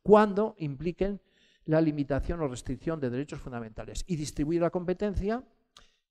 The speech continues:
eh, entre los órganos jurisdiccionales en función de que dichas medidas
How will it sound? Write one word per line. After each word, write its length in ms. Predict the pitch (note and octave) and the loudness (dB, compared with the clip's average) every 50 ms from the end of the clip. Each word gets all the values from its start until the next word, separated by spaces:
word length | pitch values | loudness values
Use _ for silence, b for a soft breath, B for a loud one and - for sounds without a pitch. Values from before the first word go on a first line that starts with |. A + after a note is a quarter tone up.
| _ - | _ -2
eh, 560 | D#3 D3 C#3 C#3 C#3 C3+ C3+ C3 B2+ - - | 2 2 4 4 4 4 4 2 0 0 -2
entre 320 | - D3 C#3+ C3+ - - C3+ | -2 -2 -2 -2 -2 -2 -2
los 160 | B2+ A#2+ - | -2 -4 -4
órganos 240 | D#3 D3 D3+ D#3 C#3 | -4 -4 -4 -4 -6
jurisdiccionales 640 | - E3 D3 D3 - - E3 E3 F3+ F#3+ E3 - | -6 -6 -6 -6 -6 -6 -4 -2 -2 -4 -4 -6
en 100 | D#3 C3 | -8 -8
función 400 | - - C#3+ C3+ B2 - E3 D3 | -6 -6 -8 -6 -2 -2 -2 0
de 140 | B2 A#2+ - | 0 -2 -2
que 100 | - B2 | -2 -2
dichas 320 | B2+ D#3 - E3+ D#3 C#3 | -2 -2 -4 -6 -8 -6
medidas 540 | D3+ D3 D3 D#3+ E3+ D3+ B2+ A2 G#2+ - - | -6 -6 -6 -4 -4 -4 -4 -4 -6 -10 -16